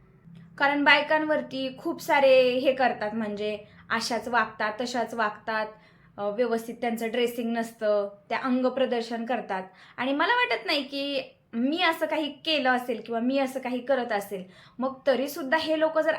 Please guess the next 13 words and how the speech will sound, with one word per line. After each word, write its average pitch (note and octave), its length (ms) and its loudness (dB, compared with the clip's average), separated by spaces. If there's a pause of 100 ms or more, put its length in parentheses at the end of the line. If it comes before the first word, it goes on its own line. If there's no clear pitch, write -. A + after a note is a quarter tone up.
असे B3 240 -4
करत C#4+ 300 0
असतील A#3+ 460 -6
तर, D4 80 -4 (540)
तर D4+ 100 2
मग E4 220 0
कशा F4 220 -2
काय F4+ 180 2
सेफ D#4 340 -2
राहू C#4+ 180 2
शकतात B3+ 420 -4
मुली, B3+ 380 0
महिला? A#3+ 560 0